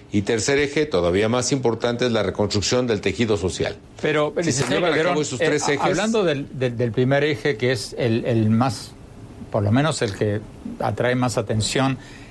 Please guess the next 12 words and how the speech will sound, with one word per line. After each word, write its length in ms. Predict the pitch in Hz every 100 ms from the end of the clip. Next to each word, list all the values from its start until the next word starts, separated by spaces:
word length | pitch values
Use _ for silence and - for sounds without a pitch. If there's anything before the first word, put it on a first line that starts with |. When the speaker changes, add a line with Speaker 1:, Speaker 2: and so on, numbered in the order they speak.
| - -
Speaker 2:
eh, 240 | - 117 113
la 120 | 107
estrategia 640 | 107 104 117 139 135 - 127
del 120 | 117
enfrentamiento. 800 | 110 113 104 110 113 110 101 -
¿Usted 420 | 151 101 170 220 - - - - - -
en 120 | 120
su 160 | - 156
gobierno 580 | 160 139 156 170 120 247 - - - - - -
usó 280 | 120 104 170
esa 260 | 175 - 135
estrategia 760 | 113 127 - 240 - 104 101